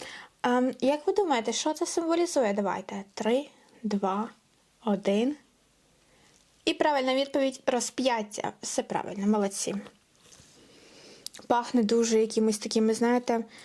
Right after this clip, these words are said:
ем, корицею. Дуже багато родзинок, боже, просто смакота. Я взагалі люблю їх, е, їсти на сніданок, <laughs> не на Пасху. Е, я просто кладу їх в тостер,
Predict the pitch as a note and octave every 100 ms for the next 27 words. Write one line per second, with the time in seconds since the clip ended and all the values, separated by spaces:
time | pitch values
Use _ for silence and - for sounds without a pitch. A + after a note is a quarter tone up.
0 | - - _ G#3+ G#3+ G#3 G#3 - A#3+ B3
1 | B3 A#3+ - A#3 A3 A3+ A3 - _ _
2 | _ _ _ _ _ _ _ _ A3+ A3
3 | A3 A3 A3 A#3 A#3 A3 - A3 G#3+ G#3
4 | G#3 F3+ F#3+ G3+ G#3 G#3+ - G#3+ A3 G#3+
5 | G#3+ F#3+ F3+ A3 C4+ C#4+ B3 B3+ A#3+ G#3+
6 | C4 B3+ - - A3+ A3+ A3+ A3 A#3+ A3+
7 | - A#3 B3 E4+ D#4+ C4 C#4+ C4+ B3+ B3+
8 | A#3 A#3+ B3+ F4 - C4+ - - F#4 B3+
9 | A#3 - - B3 A#3+ A#3 A#3+ C4 A#3+ -
10 | A3 A3+ G#3+ G3+ G3+ - - D#4+ - -
11 | C#4